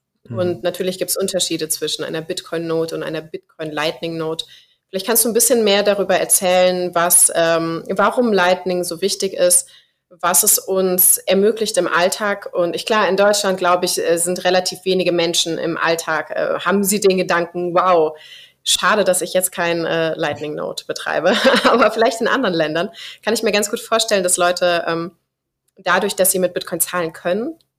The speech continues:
Speaker 2: im Alltag, dass sie viel näher an das Thema herangebracht werden und sich dann auch einfach öfter die Frage stellt, okay, Bitcoin Node,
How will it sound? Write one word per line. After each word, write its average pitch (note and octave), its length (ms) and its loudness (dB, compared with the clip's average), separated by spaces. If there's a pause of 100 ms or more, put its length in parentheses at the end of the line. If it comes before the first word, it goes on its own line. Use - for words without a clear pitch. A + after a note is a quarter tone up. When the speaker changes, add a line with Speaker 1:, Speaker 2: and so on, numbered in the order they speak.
(140)
Speaker 2:
im F#3+ 120 -4
Alltag, G3+ 480 -4
dass F#3 180 0
sie F#3+ 260 0
viel G#3 220 -4
näher F#3+ 180 2
an E3+ 80 -2
das F3+ 120 -4
Thema F#3+ 220 -2
herangebracht F3 640 -4
werden D#3 220 -2
und F3 100 -4
sich F3 140 -4
dann F3 160 2
auch - 160 -2
einfach F3 280 -4
öfter D#3+ 220 -4
die D#3+ 100 -8
Frage D3+ 320 -8
stellt, D3 220 -6
okay, D#3 280 -8 (240)
Bitcoin E3 380 -4
Node, G#3+ 340 0